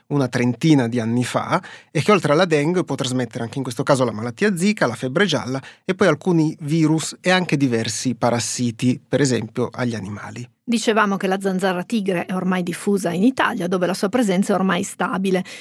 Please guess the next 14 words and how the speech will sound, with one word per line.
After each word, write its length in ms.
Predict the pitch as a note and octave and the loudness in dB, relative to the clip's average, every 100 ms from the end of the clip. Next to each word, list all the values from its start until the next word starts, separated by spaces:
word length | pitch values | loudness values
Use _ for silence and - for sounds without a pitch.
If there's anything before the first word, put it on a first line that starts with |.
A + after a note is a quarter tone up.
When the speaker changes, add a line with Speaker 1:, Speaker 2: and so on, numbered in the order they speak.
| - | 0
Speaker 2:
Depone 400 | - B3 A#3+ F#3 | 4 4 4 2
le 100 | F#3+ | 2
uova 360 | G#3+ G#3 A3 A#3+ | 4 4 2 0
in 120 | A3 F#3+ | -2 -2
luoghi 340 | F#3 F#3 F3 | -2 -2 -4
umidi, 460 | F3 F#3 F#3+ B3+ G#3 | -4 -2 -2 -4 -6
come 400 | E3 F3 F3+ - | -8 -6 -6 -6
un 160 | F#3 | -6
po' 160 | D#3+ F3 | -4 -4
tutte 380 | G3 F3 - F3+ | -4 -6 -2 0
le, 260 | F3 F3 | 2 2
le 160 | F3+ F#3 | 0 0
zanzare, 680 | F#3 F3+ G3 - - F#3 G3+ | 0 2 4 4 2 -2 -4
quindi 420 | F#3+ - F#3 F#3 | -4 -6 -4 -4